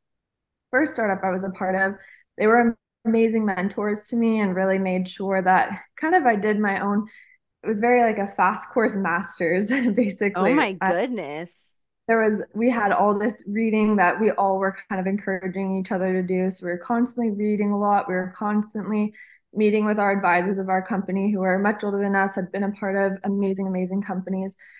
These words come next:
Speaker 1: And so because of that learning, it's like, it was kind of like make your own schooling. So I wasn't
Speaker 2: Yeah.
Speaker 1: just free for all at the
Speaker 2: It
Speaker 1: startup. I was
Speaker 2: sounds
Speaker 1: really able
Speaker 2: like
Speaker 1: to
Speaker 2: it, it
Speaker 1: so
Speaker 2: sounds
Speaker 1: much.
Speaker 2: like it was
Speaker 1: <laughs>
Speaker 2: like a little bit of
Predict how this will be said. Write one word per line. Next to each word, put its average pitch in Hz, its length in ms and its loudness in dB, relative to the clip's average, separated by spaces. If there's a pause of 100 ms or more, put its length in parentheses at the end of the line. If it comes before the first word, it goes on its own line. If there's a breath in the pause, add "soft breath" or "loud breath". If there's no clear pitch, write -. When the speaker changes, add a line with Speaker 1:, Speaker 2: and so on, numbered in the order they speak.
(580 loud breath)
Speaker 1:
And 208 220 2
so 214 180 0
because 214 380 -2
of 269 180 0
that 196 380 4
learning, 190 580 -2
it's 202 220 -4
like, 185 340 -2
it 202 80 -2
was 202 140 0
kind 240 180 0
of 247 60 2
like 226 180 4
make 190 300 -2
your 175 180 -4
own 180 340 -2
schooling. 185 760 -4
So 240 200 -2
I 202 180 4
wasn't 214 420 0
Speaker 2:
Yeah. 139 120 -12 (280)
Speaker 1:
just 220 260 0 (200)
free 208 140 0 (180)
for 190 140 0
all 180 440 0 (960)
at 185 200 2
the 196 100 0
Speaker 2:
It - 20 -4
Speaker 1:
startup. 196 520 2
I 196 100 6
was 196 180 2
Speaker 2:
sounds - 20 -2
Speaker 1:
really 202 240 0
able 247 320 -2
Speaker 2:
like - 20 -
Speaker 1:
to 196 280 4 (600)
Speaker 2:
it, 262 60 2 (260)
it 214 60 4
Speaker 1:
so - 0 -
Speaker 2:
sounds 196 340 4
Speaker 1:
much. - 40 -
Speaker 2:
like 392 200 2
it 226 120 0
was 226 180 -2
Speaker 1:
<laughs> - 20 -8
Speaker 2:
like 320 160 -6
a 294 60 0
little 262 500 4
bit 247 500 0
of 214 380 0